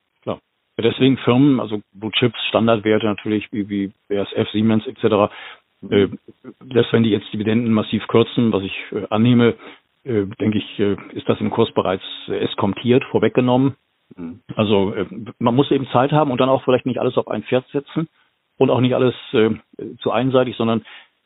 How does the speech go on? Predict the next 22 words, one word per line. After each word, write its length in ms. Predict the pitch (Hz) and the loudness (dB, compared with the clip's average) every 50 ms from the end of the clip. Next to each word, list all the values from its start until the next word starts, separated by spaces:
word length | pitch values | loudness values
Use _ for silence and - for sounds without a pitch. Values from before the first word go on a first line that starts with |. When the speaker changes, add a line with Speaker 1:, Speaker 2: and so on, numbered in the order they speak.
| _ | _
Speaker 1:
dass 160 | - 117 - - | -8 -6 -2 0
man 100 | 117 113 | 0 0
natürlich 420 | 117 - - - 120 - - - | 0 0 0 -2 -2 -2 -2 -4
auch, 260 | 117 107 - - _ - | -4 -4 -4 -6 _ 0
äh, 240 | 110 110 110 107 107 - _ _ _ _ _ | 2 2 2 0 -2 -6 _ _ _ _ _
sich 340 | 127 117 120 113 110 120 - | -16 -12 -10 -8 -6 -6 -6
etwas 300 | 123 - 113 107 - - | -4 -4 -4 -4 -4 -4
Pulver 460 | - - 131 127 117 113 104 98 - - - | 0 2 2 4 4 4 2 2 0 -4 -4
trocken 320 | - - 120 - - 127 | -2 -2 0 0 0 0
hält, 220 | 113 127 135 123 131 | 2 2 2 2 2
wie 60 | 135 | 0
man 140 | 120 120 120 | 0 0 -2
so 100 | 123 113 | -4 -6
schön 260 | - - 120 117 117 | -4 -4 -4 0 0
sagt, 220 | 120 117 117 107 - - _ _ _ _ _ | 0 0 0 -2 -10 -20 _ _ _ _ _
Speaker 2:
Mhm. 180 | - - 98 107 | -14 -14 -10 -4
Speaker 1:
und, 280 | - 117 113 110 104 - | -2 -2 -2 -2 -2 -2
äh, 240 | 113 110 104 101 98 - _ - 117 110 120 | 0 0 2 0 0 -4 _ -12 -12 -8 -6
durchaus 340 | 117 107 120 117 110 - - - | -2 0 2 2 2 0 -4 -4
bei 120 | 104 104 104 | -2 -2 0
niedrigen 320 | 107 123 127 135 117 117 | -2 0 0 0 0 0
Kursen 500 | 113 - 117 117 113 107 113 110 110 104 | 0 2 2 2 2 2 0 0 0 -2